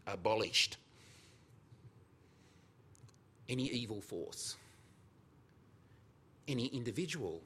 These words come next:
who resists God's rule of his King Jesus will be swept away.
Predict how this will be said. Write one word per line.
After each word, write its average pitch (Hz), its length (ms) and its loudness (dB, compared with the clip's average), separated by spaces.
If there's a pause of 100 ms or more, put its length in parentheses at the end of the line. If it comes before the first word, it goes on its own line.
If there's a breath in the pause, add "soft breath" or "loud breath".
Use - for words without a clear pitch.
who 113 100 -2
resists 104 880 -2 (960)
God's 110 260 0
rule 107 400 2
of 82 80 -4
his 101 180 -8
King 117 300 -2
Jesus - 640 -4 (880 soft breath)
will 95 60 -8
be 87 140 -8
swept - 360 -4
away. 87 380 -8